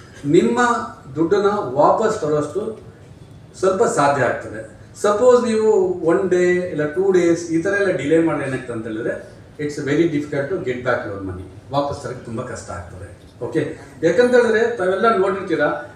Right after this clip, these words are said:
ನೀವೇನಾದ್ರೂ ಮೊಬೈಲ್ನಲ್ಲಿ, ಓಕೆ, ಒಂದು ಏನಾದ್ರೂ ಸರ್ಚ್ ಮಾಡಿದ್ರೆ ನಿಮ್ಗೆ ಸರ್ಚ್ ಮಾಡಿದ ಕೂಡಲೇ ಇಮಿಡಿಯೇಟ್ ಫೋನ್ ಬರ್ತದೆ. ಸಪೋಸ್ ನೀವೇನ್ ಗೊತ್ತಾ, ಯಾವ್ದೋ ಒಂದು ಹೋಟೆಲ್,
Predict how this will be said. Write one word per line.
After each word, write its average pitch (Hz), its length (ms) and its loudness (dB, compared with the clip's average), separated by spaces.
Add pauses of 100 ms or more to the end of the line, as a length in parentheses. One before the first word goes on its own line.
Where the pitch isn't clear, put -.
ನೀವೇನಾದ್ರೂ 185 640 6
ಮೊಬೈಲ್ನಲ್ಲಿ, 175 880 -2 (420)
ಓಕೆ, - 480 0 (180)
ಒಂದು 170 340 4
ಏನಾದ್ರೂ 196 300 6
ಸರ್ಚ್ 180 300 2
ಮಾಡಿದ್ರೆ 170 680 0 (200)
ನಿಮ್ಗೆ 226 420 4
ಸರ್ಚ್ 170 360 -2
ಮಾಡಿದ 240 260 2
ಕೂಡಲೇ 247 180 -2
ಇಮಿಡಿಯೇಟ್ 226 600 2
ಫೋನ್ 185 220 0
ಬರ್ತದೆ. 113 480 -6
ಸಪೋಸ್ 202 340 -6
ನೀವೇನ್ 190 260 0
ಗೊತ್ತಾ, 185 200 -2
ಯಾವ್ದೋ 170 260 0
ಒಂದು 165 120 0
ಹೋಟೆಲ್, 147 720 -4